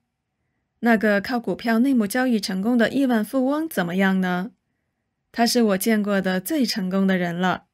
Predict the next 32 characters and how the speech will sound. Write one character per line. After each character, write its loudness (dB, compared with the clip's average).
但 4
我 2
并 -4
不 2
认 2
为 0
他 -4
对 0
社 0
会 -2
有 -4
贡 -2
献。” -6
类 4
似 -2
的 2
例 4
子 -2
还 -4
有 0
很 -8
多， -2
但 4
我 2
们 -2
需 -2
要 2
弄 2
清 -6
楚 -8
真 -2
相。 -2